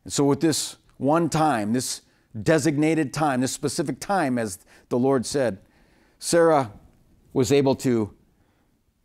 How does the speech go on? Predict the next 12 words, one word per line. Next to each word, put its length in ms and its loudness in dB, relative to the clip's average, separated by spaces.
have 180 -2
a 100 2
new 240 4
outlook, 440 -2
a 60 -2
new 160 2
perspective. 840 -4
And 180 2
originally, 400 4
she 160 0
had 120 2
laughed 680 0